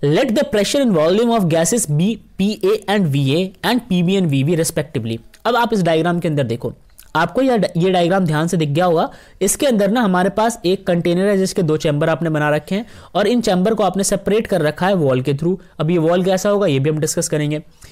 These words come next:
इन चैम्बर में जैसे ये पहला चैम्बर है, इसके अंदर आपने जो गैस फिल किया उसका नाम ए दे दो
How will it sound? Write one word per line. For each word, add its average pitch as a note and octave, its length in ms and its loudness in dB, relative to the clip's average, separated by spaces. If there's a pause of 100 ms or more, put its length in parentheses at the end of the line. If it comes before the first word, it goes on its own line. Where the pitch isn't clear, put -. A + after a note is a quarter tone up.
(240)
इन F#4 140 2
चैम्बर F#3 380 2
में E3 300 0
जैसे F3+ 240 0
ये A#3 120 0
पहला E3 260 0
चैम्बर D3+ 360 -2
है, E3 140 -2
इसके E3+ 220 -4
अंदर F#3 180 0
आपने F3+ 220 -2
जो F3 100 0
गैस D#3 280 0
फिल F3+ 200 0
किया D3 220 -2
उसका E3 240 -2
नाम C#3+ 240 -2
ए C3+ 140 0
दे D3 140 2
दो G3 180 0